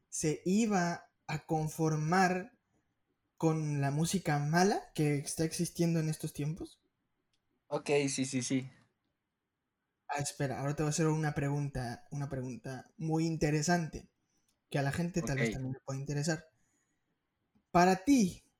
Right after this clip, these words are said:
Speaker 1: en la actualidad, ¿quién crees que se debería de ganar el premio a mejor, eh, ¿qué, qué ganó Bad Bunny?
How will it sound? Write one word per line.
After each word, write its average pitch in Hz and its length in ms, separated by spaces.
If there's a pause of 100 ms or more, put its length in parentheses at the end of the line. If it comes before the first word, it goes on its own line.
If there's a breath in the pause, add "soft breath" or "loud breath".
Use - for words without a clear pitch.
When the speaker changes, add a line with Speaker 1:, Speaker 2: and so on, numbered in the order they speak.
(120)
Speaker 1:
en 160 200
la 151 60
actualidad, 156 800 (1040)
¿quién 220 500
crees 233 320
que 247 160
se 165 140
debería 151 540
de 147 120
ganar 143 400
el 151 200
premio 156 680 (720)
a 147 120
mejor, 160 800 (200)
eh, 147 400
¿qué, 262 140
qué 339 140
ganó 330 200
Bad 320 180
Bunny? 359 140